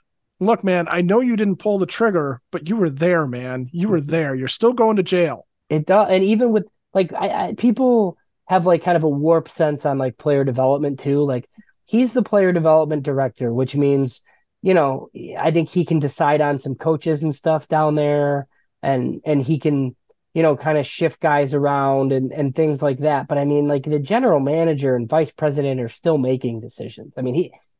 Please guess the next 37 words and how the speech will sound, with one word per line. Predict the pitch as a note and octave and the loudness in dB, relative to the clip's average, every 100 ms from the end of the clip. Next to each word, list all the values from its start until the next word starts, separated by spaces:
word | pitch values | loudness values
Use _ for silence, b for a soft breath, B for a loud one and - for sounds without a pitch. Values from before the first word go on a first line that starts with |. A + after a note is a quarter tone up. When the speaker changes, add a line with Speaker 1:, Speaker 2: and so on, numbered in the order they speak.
| - | -8
Speaker 2:
I | - A3 | 0 2
don't | A#3 G3 | 2 2
really | D#3+ E3 D#3+ | 0 2 2
know | D3+ C#3+ | 2 0
how | B2+ D#3+ D3+ | -2 -2 0
many | D3+ D3 C#3+ | 0 -2 -2
decisions | C3+ B2 - B2+ B2+ A2 | -4 -6 -4 -2 -2 -4
he | - B2+ | -6 -4
made, | A#2 A#2+ B2 - - | -4 -8 -14 -14 -6
like, | C#3 | -2
in | C#3 | 0
regards | C#3 C3 C#3 C3 A#2+ | 0 0 0 0 -2
to | - C3 - B B _ | -8 -10 -10 B B _
personnel. | - D3 - C3 - | -2 0 0 -4 -4
He | B2+ E3 | -2 2
has | E3 D#3 | 2 2
an | D#3 | 2
idea | C#3+ C#3+ C#3+ | 2 2 2
to | C3+ | 2
do | C3 | -2
Project | - C#3 B2+ C3 | -2 -2 -2 -4
Birmingham | A#2+ C#3 B2+ G#2+ A2+ A2+ A#2+ | -2 0 0 -4 -6 -6 -10
and | A#2 _ _ _ - | -14 _ _ _ -4
gets | D3+ D3 | -2 0
all | D3+ C#3 | 2 2
the | C3+ | 0
credit | - C#3 A#2+ | -4 -4 -4
for | - A#2 A#2 | -6 -8 -6
it, | A2 | -6
right? | C3 B2+ B2+ C3 | -4 -2 -2 -2
And, | B2 A#2+ | -2 -2
and | C#3+ C3 | 0 0
those | C3 C#3+ C#3 | 2 2 0
sorts | - C#3+ B2+ C3 | -2 -2 -2 -4
of | A2 | -6
things. | - C3+ A#2+ A2+ | -2 -2 -2 -6
But | A#2 C3 | -4 -4